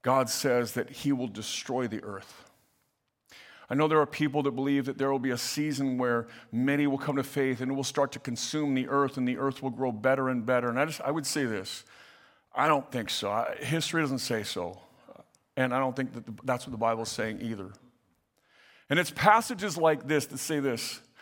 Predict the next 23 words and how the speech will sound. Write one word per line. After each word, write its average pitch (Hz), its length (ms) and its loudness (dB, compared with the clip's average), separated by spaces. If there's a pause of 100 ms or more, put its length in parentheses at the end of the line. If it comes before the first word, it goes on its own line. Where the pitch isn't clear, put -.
(400)
that 170 80 4
it 220 120 6
seems 233 360 4
like 180 140 6
so - 420 2
much 208 300 2
corruption 170 640 0
will 139 80 -2
cover 190 440 -2
the 156 160 -4
earth 123 440 -4 (920)
that - 100 -18
there 160 140 2
will 170 80 -2
just 143 200 -6
be 139 80 0
a 123 80 0
few 135 320 0
people 123 360 -4
left 107 220 -4
that - 100 -12
worship 101 300 -10
Jesus. - 460 -14